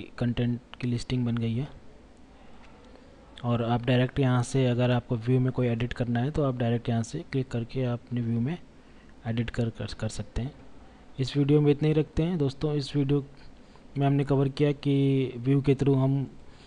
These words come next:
block बनाया और उसकी listing अपनी website में शो के की। Video को like कीजिए, channel को subscribe कीजिए ताकि आपको नए videos की update मिलती रहे। मिलते हैं next video में, तब तक के लिए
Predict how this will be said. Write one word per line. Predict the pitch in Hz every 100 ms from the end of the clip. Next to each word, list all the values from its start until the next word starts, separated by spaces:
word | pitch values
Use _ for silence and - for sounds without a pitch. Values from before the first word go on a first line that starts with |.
| - -
block | 120 135 131 - - - - - - - - - 139
बनाया | 135 139 139 151 175 -
और | 135 131
उसकी | - - 139
listing | 135 - 147 135
अपनी | 135 135 135
website | 127 - 131 127
में | 127
शो | 135 127
के | 135
की। | 131 - 143 151 - - - - - - - - - - - - - - - - - - - - - - - -
Video | 131 139 143
को | 127 151
like | 139 135 139
कीजिए, | 147 143 143
channel | 135 123 123
को | 127
subscribe | 120 123 - 131 127
कीजिए | 139 135 135
ताकि | 127 - 135
आपको | 127 - 139 135 - -
नए | 123 135
videos | 131 131 127 131 131 - - - - -
की | 135
update | 120 131 127
मिलती | 135 123 135
रहे। | 139 170 - - - - - - - 120
मिलते | 123 131
हैं | 143
next | 143 135 -
video | 127 139
में, | 139 139
तब | 131
तक | 131 -
के | 131
लिए | 143